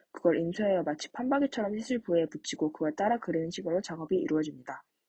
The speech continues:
여기서 가장 힘든 점은 몸의 굴곡과 사람이 계속 움직인다는 점입니다.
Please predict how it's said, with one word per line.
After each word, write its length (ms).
여기서 300
가장 200
힘든 280
점은 300
몸의 240
굴곡과 460
사람이 340
계속 200
움직인다는 560
점입니다. 480